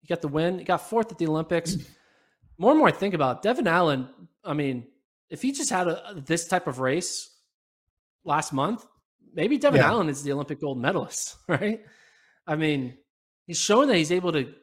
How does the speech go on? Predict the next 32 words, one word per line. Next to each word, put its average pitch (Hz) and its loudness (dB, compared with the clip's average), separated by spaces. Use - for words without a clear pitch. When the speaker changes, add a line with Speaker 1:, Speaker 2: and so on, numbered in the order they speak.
Speaker 1:
to 139 -4
be 180 -4
in 226 0
that 160 -4
range 180 0
of 143 -6
that 127 -4
low 160 0
thirteen 156 -6
flat 156 -4
area. 147 -4
And 135 -8
Speaker 2:
Yeah. 120 2
Speaker 1:
seeing 185 -6
what 165 -2
Grant 151 -2
Holloway 156 -2
did, 170 -2
clearly 165 0
there 143 -4
was 131 -6
just - -10
an 135 -6
opening, 143 -2
and 131 -6
Hansel 147 -8
Parchment 147 -4
was 123 -10
just 135 -14
the 143 -8
one 135 -6
who, 123 -10